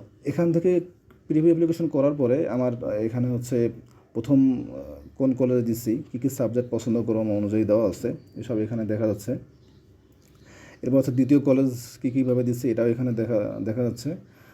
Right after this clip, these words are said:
এরপর হচ্ছে আমার তিন নম্বর কলেজ, তারপর চার নম্বর কলেজ, সব ঠিকঠাক আছে কি না, এটা অবশ্য আপনারা এখান থেকে একবার দেখে নেবেন যে আমার এখান থেকে সব ঠিকঠাক আছে কি না। যদি দেখেন কোনো কিছু উল্টাপাল্টা আছে বা কোনো কিছু ভুল হয়েছে,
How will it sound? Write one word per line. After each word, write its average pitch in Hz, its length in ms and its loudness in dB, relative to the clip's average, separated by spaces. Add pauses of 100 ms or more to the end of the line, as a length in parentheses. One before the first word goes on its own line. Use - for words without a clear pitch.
(240)
এরপর 120 280 2
হচ্ছে 123 160 0
আমার 123 140 -2
তিন 165 200 4
নম্বর 143 220 4
কলেজ, 120 280 2 (140)
তারপর 104 220 -2 (120)
চার 127 140 0
নম্বর 120 280 0
কলেজ, 110 260 0
সব - 200 -4
ঠিকঠাক 139 320 0
আছে 123 240 -2
কি 107 80 -2
না, 117 120 0 (440)
এটা 135 140 -2
অবশ্য 139 280 0
আপনারা 123 260 2
এখান 120 200 0
থেকে 131 140 0
একবার 117 240 0
দেখে 123 220 0
নেবেন 90 260 -4 (180)
যে 107 140 -2 (100)
আমার 104 260 0 (140)
এখান 104 200 -6
থেকে 98 200 -6
সব 101 200 -4 (120)
ঠিকঠাক 117 300 -6
আছে 120 240 -4
কি 120 100 -2
না। 98 120 -4 (140)
যদি 123 280 0 (400)
দেখেন 123 280 0
কোনো 131 200 2
কিছু 127 320 -6
উল্টাপাল্টা 143 340 -2
আছে 120 180 -4
বা 113 140 0
কোনো 120 220 -4
কিছু - 200 -10
ভুল 107 240 -2
হয়েছে, 117 280 0